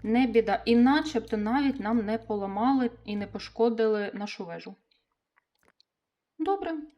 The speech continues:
А, ну, в принципі, я думаю, ми можемо відкривати бронзову добу. Тому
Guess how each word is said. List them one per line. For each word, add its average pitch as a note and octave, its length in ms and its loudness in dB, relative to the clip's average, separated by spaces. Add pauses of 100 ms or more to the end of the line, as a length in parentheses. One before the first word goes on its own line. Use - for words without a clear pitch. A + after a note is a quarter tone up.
(360)
А, A#3+ 400 0 (100)
ну, C4+ 160 6
в D#4+ 220 -6
принципі, D#4 880 -2 (540)
я D4 200 -2
думаю, G4 280 -4
ми E4 100 2
можемо D4 320 2
відкривати G3+ 720 -6 (200)
бронзову F#3 500 -6
добу. F3 280 -12 (1500)
Тому A#3 720 2